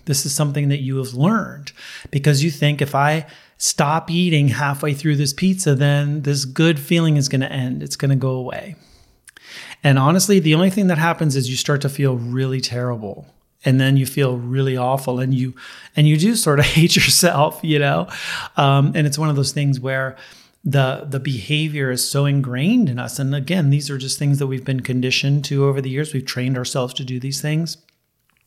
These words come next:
Um, you gotta be able to unlearn this. We have to be able to, to learn better behaviors and start practicing eating to satiety, not to uncomfortableness. Okay.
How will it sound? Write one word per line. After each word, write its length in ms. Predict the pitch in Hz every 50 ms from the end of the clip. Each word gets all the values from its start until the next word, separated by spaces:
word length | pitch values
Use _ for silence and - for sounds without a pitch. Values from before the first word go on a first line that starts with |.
| _ _ - - - - -
Um, 520 | - 139 131 131 131 135 135 131 127 123 123 _ _ _ _ _ _ _ - - - - - - - - - - _ _ _ _ _ _ -
you 260 | - 185 151 143 139
gotta 320 | 139 151 139 135 139 - -
be 120 | 135 120 139
able 160 | 135 127 131
to 140 | 131 - -
unlearn 420 | 135 131 131 131 131 131 131 127
this. 200 | 123 120 - -
We 80 | 143 131
have 160 | 127 123 -
to 60 | 143
be 100 | 135 139
able 180 | 139 131 127 131
to, 260 | - 131 131 123 117 - - - - - - _ _ -
to 380 | - - 131 127 131 131 - -
learn 380 | 135 135 143 143 147 147 139 123
better 240 | 139 135 135 143
behaviors 720 | 139 135 139 131 117 127 135 139 139 131 139 139 139 139 139
and 100 | 139 135
start 280 | - - 135 131 -
practicing 1120 | - - - 135 139 143 147 156 151 151 - 143 135 - - 135 135 135 135 139 135 139 - - - _ _ _ _ _
eating 520 | - 151 147 143 139 135 135 135 139 135 123
to 160 | - - 139
satiety, 680 | 135 - 139 127 135 - 131 127 127 135 139 135 139 135
not 440 | 135 131 127 123 127 - - - -
to 500 | - - 143 131 127 127 123 123 123 - -
uncomfortableness. 1080 | 135 127 - - 139 131 120 - - 107 127 123 113 - - - - - - - - _ _ _ _ -
Okay. 320 | 139 135 139 - 135 -